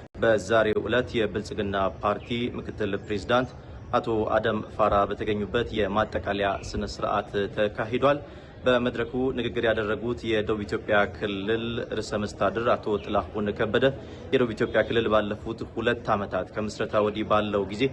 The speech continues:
የተለያዩ የልማታዊ ስራዎችን በማከናወን የህዝቡን የመልካም አስተዳደር ምላሽ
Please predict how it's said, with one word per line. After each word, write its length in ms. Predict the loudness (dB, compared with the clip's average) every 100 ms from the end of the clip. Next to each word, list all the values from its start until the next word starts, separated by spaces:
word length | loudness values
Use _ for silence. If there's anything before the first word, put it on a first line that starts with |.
| -2 -14 -14 0
የተለያዩ 460 | 2 6 6 4 0 -4 -2
የልማታዊ 600 | 2 4 4 2 2 2 0
ስራዎችን 520 | 2 2 2 -2 -2
በማከናወን 640 | 2 2 0 2 4 4 0 -10 -14 -14 0
የህዝቡን 680 | 2 2 0 -6 -4 -4 -2
የመልካም 420 | 0 0 0 0
አስተዳደር 500 | 0 2 0 2 0 0 -4 -4
ምላሽ 460 | -2 2 2 2